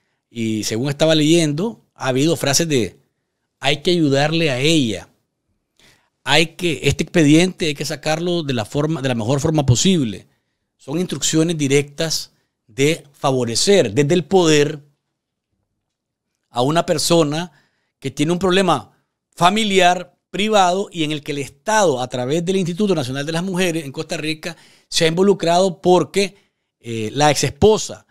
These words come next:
de, eh, Leonel Baruch, de nuevo, Yafit Ohana, contribuyó a la creación de un video que se distribuyó en redes sociales, en donde el ministro de Hacienda costarricense denunció un presunto caso de evasión fiscal.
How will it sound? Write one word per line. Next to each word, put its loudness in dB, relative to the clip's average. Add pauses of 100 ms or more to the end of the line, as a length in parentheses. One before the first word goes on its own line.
(360)
de, -4 (160)
eh, -20
Leonel -6
Baruch, -2 (640)
de -10
nuevo, 2 (200)
Yafit -2
Ohana, -8
contribuyó 2 (460)
a -10
la -6
creación -4
de -4
un -4
video 2 (100)
que -12
se -6
distribuyó -2
en 0
redes 2
sociales, 0 (480)
en -12
donde -4
el -4
ministro -2
de 2
Hacienda 2
costarricense 2 (280)
denunció 2
un -2
presunto -6
caso -6
de -2
evasión -2
fiscal. -10